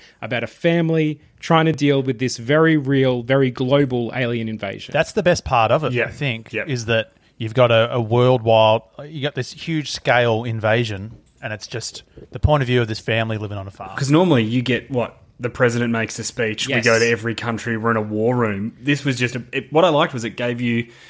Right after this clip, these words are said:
Speaker 3: gives you people who don't have access to all the information.
Speaker 1: Yeah, good call.
Speaker 3: I mean, they're pretty clever, and they do have access to some information, but they don't have access to all, like, the high-level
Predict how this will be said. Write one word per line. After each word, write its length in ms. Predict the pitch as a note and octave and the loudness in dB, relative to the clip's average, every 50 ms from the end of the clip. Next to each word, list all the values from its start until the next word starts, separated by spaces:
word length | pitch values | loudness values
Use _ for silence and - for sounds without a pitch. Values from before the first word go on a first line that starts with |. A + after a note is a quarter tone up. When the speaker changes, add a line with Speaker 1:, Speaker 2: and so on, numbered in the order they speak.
| - - - _ _ | -20 -20 -20 _ _
Speaker 3:
gives 180 | - D3+ E3 F3 | -4 -4 -2 -2
you 60 | F3 | -2
people 320 | - - E3+ E3 D#3+ D#3+ C#3+ | 0 2 0 2 2 0 -2
who 100 | C#3+ C#3+ | -2 -2
don't 220 | B2 B2+ B2+ C3 | 0 0 -2 0
have 160 | C3+ C#3+ C3 | -2 -2 0
access 320 | C3+ C3 C3 - C#3 B2 - | -2 -2 -2 -4 -8 -6 -6
to 80 | - | -4
all 80 | B2 A#2 | -4 -2
the 100 | A#2 A#2 | -2 -2
information. 460 | A#2 - A#2 G#2+ G2+ G#2+ G#2+ - B2+ | -4 -4 -6 -8 -8 -8 -8 -6 -4
Speaker 1:
Yeah, 320 | C#3+ D3 D3+ D3 C#3+ B2 | -4 -2 -2 -2 -2 -4
good 240 | G#2+ G2 - C3+ B2+ | -6 -8 -12 -12 -10
call. 160 | - C#3 C3 | -8 -8 -4
Speaker 3:
I 40 | A#2+ | -2
mean, 280 | A#2+ B2+ B2 A#2 A2 - | 0 0 0 0 -2 -4
they're 160 | - B2 C3+ | -2 -2 -2
pretty 240 | D3 - A#3 C#4+ C#4+ | 2 2 4 4 4
clever, 300 | G3 - D#3 E3 E3 C3 | 2 2 2 2 4 4
and 260 | A2+ A2 G#2+ B2+ C3 | 2 2 2 2 2
they 80 | C3+ C#3 | 2 2
do 160 | C#3 F3+ A3 | 4 4 4
have 140 | G3 F3+ E3 | 4 6 4
access 320 | E3 D#3+ - - D3+ C#3+ | 4 2 2 0 0 0
to 100 | - C#3+ | 0 -4
some 180 | B2+ - C#3+ C3 | -2 -2 0 0
information, 520 | B2 A2 A2 A#2 A#2 B2+ C3+ B2+ - G2 | 0 0 -2 -2 -2 -2 -2 -2 -4 -8
but 100 | F#2+ B2 | -8 -6
they 80 | A2+ C3+ | -4 -2
don't 160 | C#3+ E3 F3 | 0 2 2
have 140 | F3 E3+ D3 | 2 2 2
access 360 | C#3+ C#3 C#3 - C#3 A#2 - - | 2 0 0 -2 -4 -4 -4 -4
to 100 | - B2 | -2 0
all, 100 | A#2+ A#2 | 2 2
like, 180 | A#2 A2+ A2 - | 2 2 0 -2
the 100 | A#2+ G#2+ | -6 -2
high-level 600 | - B2 B2 A#2 A2+ A2+ A2 A2+ A2 G#2+ G#2+ | 0 0 0 2 2 2 0 0 -2 -2 -4